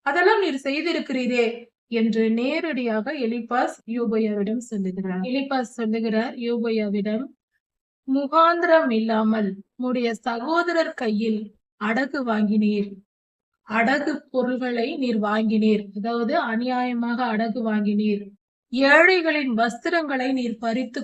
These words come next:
கொண்டீர், விடாய்த்தவனுக்கு தண்ணீர் கொடுக்கவில்லை, தாகமாய் இருக்கிறவனுக்கு தண்ணீர் கொடுக்கவில்லை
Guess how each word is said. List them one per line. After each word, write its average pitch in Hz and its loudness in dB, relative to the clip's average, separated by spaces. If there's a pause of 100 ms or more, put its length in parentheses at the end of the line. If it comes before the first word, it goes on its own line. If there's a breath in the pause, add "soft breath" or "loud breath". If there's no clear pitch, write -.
கொண்டீர், 208 2 (800)
விடாய்த்தவனுக்கு 339 4
தண்ணீர் 269 0
கொடுக்கவில்லை, 220 0
தாகமாய் 240 0
இருக்கிறவனுக்கு 262 -4
தண்ணீர் 226 -2
கொடுக்கவில்லை 214 -2